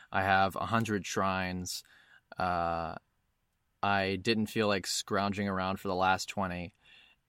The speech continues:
And I was like, "Let's just do this thing, get it out of the way, then I can go back and do whatever I need to." Go into the castle, and I was like, I almost skipped the scene where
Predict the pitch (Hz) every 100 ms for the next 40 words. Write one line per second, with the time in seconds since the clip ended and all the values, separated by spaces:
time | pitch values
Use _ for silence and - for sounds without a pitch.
0 | - 104 101 101 98 95 95 - - _
1 | - 101 101 101 104 110 113 - 113 101
2 | - 104 98 104 104 98 98 95 95 95
3 | 98 92 - 90 90 90 98 90 87 87
4 | 87 87 120 127 - 80 - - - -
5 | - - 131 143 143 139 143 135 123 104
6 | 85 85 _ _ _ - 110 107 104 -
7 | 113 123 120 - - - 113 107 - 160
8 | - - 208 202 175 135 - - - 139
9 | - - - - _ _ _ - 110 -
10 | 143 127 101 92 90 - 107 104 98